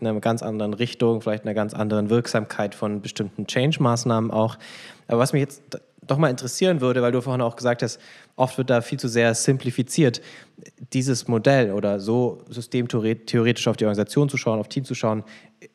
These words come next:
ist das etwas, was ihr so dann auch in den Unternehmen versucht zu erklären, zu verankern? Oder hat man oft gar nicht überhaupt die Zeit, die Kapazität und muss am Ende doch wieder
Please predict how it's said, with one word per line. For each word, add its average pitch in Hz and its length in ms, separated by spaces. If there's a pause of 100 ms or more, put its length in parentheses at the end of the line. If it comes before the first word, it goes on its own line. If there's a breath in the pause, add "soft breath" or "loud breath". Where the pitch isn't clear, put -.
(120)
ist 123 180
das 131 120
etwas, 127 360
was 110 200
ihr 117 440 (480)
so 110 200
dann 113 160
auch 110 340
in 123 220
den 127 140
Unternehmen 120 580
versucht 120 440
zu 113 320 (120)
erklären, 151 600
zu 143 100
verankern? 147 600 (260 loud breath)
Oder 113 180
hat 127 160
man 110 140
oft 113 300
gar 107 160
nicht 107 160
überhaupt 107 480
die 107 100
Zeit, 107 360
die 104 80
Kapazität 117 720
und 107 80
muss 131 200
am 113 120
Ende 110 180
doch 123 220
wieder 110 360